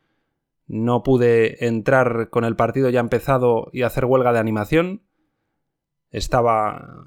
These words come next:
en Madrid, a kilómetros y kilómetros de distancia, y lo que decidí fue no ver el partido.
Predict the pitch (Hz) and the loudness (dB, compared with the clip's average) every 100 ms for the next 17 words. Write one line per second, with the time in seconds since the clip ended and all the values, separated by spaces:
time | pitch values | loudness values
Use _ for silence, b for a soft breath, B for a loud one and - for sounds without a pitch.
0 | - 117 107 110 165 196 175 107 104 98 | -14 -8 -6 -2 0 0 -4 -6 -6 -6
1 | 117 110 135 131 123 120 117 - - 131 | -4 -2 -2 -2 -2 -2 -2 -6 -10 -10
2 | 120 120 110 117 135 127 113 117 107 117 | -10 -10 -4 0 2 2 -2 -4 -4 -2
3 | 113 107 160 165 - 180 190 _ _ _ | -4 -2 -4 -4 -4 -6 -6 _ _ _
4 | _ _ _ _ _ _ _ 135 127 123 | _ _ _ _ _ _ _ -4 0 2
5 | 131 127 - 143 165 - 170 - - 139 | 2 0 0 0 0 2 0 0 -6 -2
6 | 156 151 143 131 127 117 90 85 - | 0 2 2 2 0 -2 -8 -14 -20